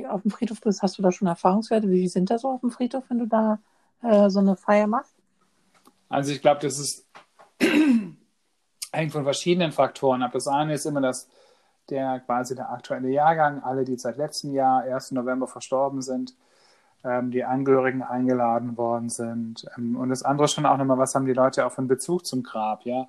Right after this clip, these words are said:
Speaker 2: Sind die dann das Wochenende auch da? Sagen die auch, wir fahren jetzt bewusst heim oder haben die eine andere Form, ähm, zu fahren? Ähm, dann gibt's ja hier in Ludwigsburg ja auch sehr viele Friedhöfe.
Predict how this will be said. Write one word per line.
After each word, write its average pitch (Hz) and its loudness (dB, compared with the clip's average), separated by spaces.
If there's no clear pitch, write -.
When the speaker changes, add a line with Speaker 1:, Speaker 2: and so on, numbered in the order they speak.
Speaker 2:
Sind 135 -2
die 127 2
dann 127 0
das 123 -8
Wochenende 131 -2
auch 117 -4
da? 156 4
Sagen 139 2
die 139 0
auch, 131 -2
wir 135 2
fahren 123 -2
jetzt 127 -6
bewusst 123 -4
heim 135 -2
oder 117 -6
haben 120 -14
die 117 -20
eine 120 -14
andere 127 -14
Form, 123 -4
ähm, 117 -8
zu 120 -8
fahren? 117 -6
Ähm, 123 0
dann 127 0
gibt's 135 -2
ja 131 2
hier 127 0
in 120 -4
Ludwigsburg 131 -2
ja 117 0
auch 113 -4
sehr - -6
viele 190 -2
Friedhöfe. 135 -4